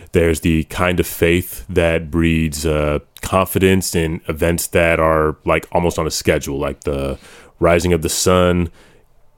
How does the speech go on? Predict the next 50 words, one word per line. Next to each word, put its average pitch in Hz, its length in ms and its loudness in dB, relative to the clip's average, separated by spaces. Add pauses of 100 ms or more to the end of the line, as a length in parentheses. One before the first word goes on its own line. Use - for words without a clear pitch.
(180)
knowing 92 200 4
that 87 120 -2
the - 80 0
floor 90 300 4
is 82 100 -2
going 90 220 2
to - 80 -4
be 90 240 2
there 87 280 2
when 85 120 0
you 82 40 -2
get 90 140 2
out 87 140 2
of 76 100 -8
bed, 87 260 2
knowing 85 240 0
that 78 120 -2
the 82 60 -4
seasons 87 380 -4
are 87 100 4
going 85 260 2
to 80 100 -8
change. 87 720 0 (720)
That 92 180 0
kind 90 140 -2
of 90 60 -6
faith 90 200 0
that 85 100 0
kind 85 160 -2
of 90 80 -2
operates 85 520 0
and 92 160 -4
is 78 100 -4
bred 80 340 0
from 76 800 -2
a 87 120 0
confidence - 1000 -2
on 82 140 0
a 76 40 -2
schedule. 80 600 -2 (480)
But 92 120 2
then 127 140 4
he 143 80 2
also 117 220 0
talked 101 260 -2
about 92 400 2
a 101 120 2
kind 92 260 -2
of 87 80 -2
faith - 580 0